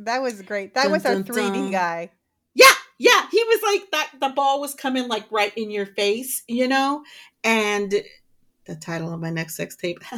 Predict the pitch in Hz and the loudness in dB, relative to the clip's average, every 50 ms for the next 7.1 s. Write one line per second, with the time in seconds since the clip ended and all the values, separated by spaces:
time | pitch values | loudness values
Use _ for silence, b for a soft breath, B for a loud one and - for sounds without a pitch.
0 | 226 240 - - _ _ - 262 262 254 233 240 262 254 247 254 339 339 247 233 | -10 -10 -12 -16 _ _ 0 2 2 4 6 6 6 6 6 4 4 4 6 6
1 | 233 233 226 226 - - - - - - - - 906 906 880 880 - - - - | 6 4 2 0 -2 -6 6 8 8 8 8 6 0 -4 -6 -8 0 0 0 0
2 | - - - - - - - - - - - - - 427 381 262 - _ - 320 | 4 2 2 2 4 2 2 2 2 -4 -12 -14 -12 -12 -12 -14 -6 _ 4 6
3 | 311 277 285 269 269 294 285 285 262 269 285 277 240 233 302 349 359 294 277 262 | 6 6 4 2 0 0 -2 -2 -2 -4 -6 -6 -4 -4 -2 -2 -2 0 0 0
4 | 247 240 240 - - 220 233 247 247 247 247 240 - - 294 320 359 349 - 269 | 0 0 -2 -4 -6 -4 -4 -2 -4 -4 -6 -10 -6 -2 0 0 0 0 -2 -4
5 | 233 226 220 233 240 233 240 226 202 208 196 190 185 180 180 170 156 156 160 156 | -8 -6 -2 0 0 0 0 -2 0 0 0 2 2 0 0 0 0 -2 -2 -6
6 | - - 208 202 - 208 202 226 254 269 277 277 262 - 240 226 214 165 190 190 | -4 -4 -4 -4 -4 -8 -4 -2 0 0 0 0 0 0 0 0 0 0 0 0
7 | 190 190 | -2 -2